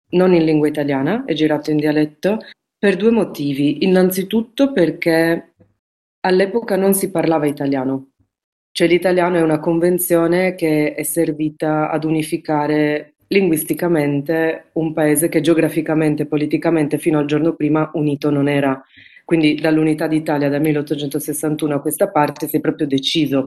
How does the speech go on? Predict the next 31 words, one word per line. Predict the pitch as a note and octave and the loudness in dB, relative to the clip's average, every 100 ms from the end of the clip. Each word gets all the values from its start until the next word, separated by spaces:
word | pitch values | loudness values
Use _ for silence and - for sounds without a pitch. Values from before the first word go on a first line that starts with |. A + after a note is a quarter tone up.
| - | -6
che | - - - | -20 -20 -6
quella | D3+ C#3 C3+ C3 | 0 0 0 -2
sarebbe | - C#3 C3+ | -2 -2 -2
stata, | C3+ C#3 C3 C#3 | -2 -2 -2 -2
sarebbe | C#3 D#3 D3+ | 0 0 0
stato | C#3+ C#3 C#3+ | 0 -2 0
uno | C#3+ | -2
strumento | C#3 C#3+ C#3 C3+ C3+ | 0 0 2 0 0
di | C#3 | -2
unità. | C3+ C3+ C3 C3 _ _ _ | 0 -2 -4 -10 _ _ _
Ovviamente | G3 F3+ G3+ F3+ E3+ G3 G3+ | 0 2 4 2 2 0 0
i | F#3 | 0
dialetti | D#3+ E3+ D#3 D#3 - E3 F3 - | 2 4 2 0 2 4 4 2
resistevano | D#3 C#3+ C#3+ - F3+ F#3+ F3 D#3 | 2 2 -2 -2 0 2 2 2
al | D3 D3 | 0 0
tempo, | D3+ D3 C#3+ D3 C#3 C#3 - - | 0 0 -2 0 0 -2 -10 -2
ma | F3+ | 0
è | |
stato | E3+ F3+ F3+ | 2 0 0
dato | F3+ D#3+ D3+ | -2 0 0
un | |
altro | E3+ A3+ - - | 0 0 -2 -6
colpo | - D3 C#3+ C#3+ - C#3 C3+ C3+ C3+ | -2 0 0 -2 -2 0 0 -2 -6
di | - F3 | -2 0
italianizzazione | E3+ D#3 D#3 D#3 C#3+ D#3+ D#3 - D3+ | 2 2 4 2 2 -2 -2 0 2
molto | D3+ E3+ D#3+ D3+ | 4 4 2 -2
più | D#3+ | -2
violento | D3+ F3+ D#3 D#3 D3+ F3+ F#3 F#3 _ _ | 2 2 2 0 0 -2 -2 -6 _ _
durante | - F3 E3+ D#3+ D#3+ | 0 2 2 2 -2
il | D3+ | -2
fascismo. | D3+ C#3 - D#3+ D3+ D3 C#3+ | -4 -4 -2 0 0 -2 -6